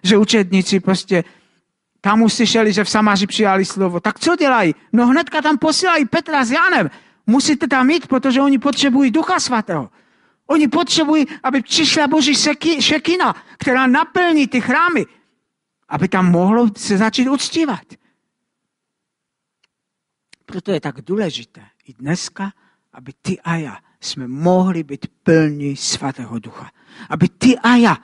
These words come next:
jsme mohli být plní jeho přítomnosti. Aby ty a já jsme mohli dovolit,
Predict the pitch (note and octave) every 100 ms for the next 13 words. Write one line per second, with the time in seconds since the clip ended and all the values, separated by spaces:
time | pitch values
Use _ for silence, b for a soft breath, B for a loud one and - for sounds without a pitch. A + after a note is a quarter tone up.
0 | b b b - F#3+ G3 G#3+ G3+ F3+ -
1 | - A#3+ B3 B3 A3+ G#3 G3 F#3 - F#3
2 | - D#3 C3+ B2+ - B2 B C#4 A#3 G3+
3 | - C#4+ - B3 B3 F#3 B B3+ D4+ -
4 | A3 A#3 A3+ C4 A#3+ B3+ F#3 D#3+ E4+ F4+
5 | E4+ G#3 -